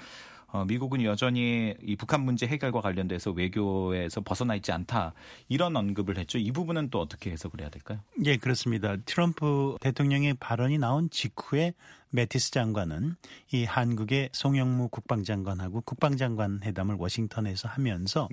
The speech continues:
Speaker 1: 예.
Speaker 2: 회담에 앞서서 기자들의 질문에 답하는 형식으로 이 미국은, 아, 북핵 문제 해결과 관련해서 결코 외교적 해법에서 벗어나지 않았다.
Speaker 1: 예.
Speaker 2: 이렇게 얘기를 했는데요. 이 부분은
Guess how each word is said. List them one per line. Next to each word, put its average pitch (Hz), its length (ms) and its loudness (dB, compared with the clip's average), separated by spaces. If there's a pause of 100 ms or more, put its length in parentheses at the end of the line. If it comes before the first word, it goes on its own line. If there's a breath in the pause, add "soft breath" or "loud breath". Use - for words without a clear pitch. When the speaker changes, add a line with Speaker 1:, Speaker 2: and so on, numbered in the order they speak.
Speaker 1:
예. 85 140 0 (260 loud breath)
Speaker 2:
회담에 151 360 4
앞서서 139 500 0 (160)
기자들의 117 540 0
질문에 113 500 0
답하는 92 420 -4
형식으로 92 720 -4 (400 loud breath)
이 127 100 4
미국은, 127 580 2 (360 loud breath)
아, 117 80 0
북핵 135 320 2
문제 123 320 4
해결과 107 420 0
관련해서 90 600 0
결코 135 480 0 (320 loud breath)
외교적 135 500 4 (220)
해법에서 120 600 0
벗어나지 127 540 0
않았다. 76 600 -4
Speaker 1:
예. 82 240 0
Speaker 2:
이렇게 143 280 0
얘기를 104 260 0
했는데요. 95 500 0 (420 loud breath)
이 160 120 4
부분은 160 520 4